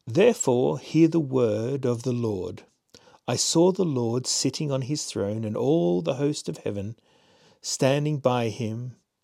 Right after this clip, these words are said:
on his right and his left side. And the Lord said, 'Who will entice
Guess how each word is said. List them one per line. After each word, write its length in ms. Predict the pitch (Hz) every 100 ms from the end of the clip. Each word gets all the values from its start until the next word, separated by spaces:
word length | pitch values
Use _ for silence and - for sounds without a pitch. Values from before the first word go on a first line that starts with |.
| _ _
on 140 | 123 127
his 300 | 110 131 110
right 500 | 117 120 139 - -
and 140 | 117
his 180 | 120 120
left 220 | 113 -
side. 460 | - 110 113 107 - _ _ _ - - - _
And 200 | 127 135
the 60 | 139
Lord 320 | 151 165 156
said, 460 | - 107 104 147 - _ _ _ _ _ _ _ _ _ _ _ _ _ _ _ _
'Who 460 | - 156 156 165 160
will 680 | 139 143 143 139 156 156 - _ _ _ -
entice 760 | 123 120 - 131 135 139 -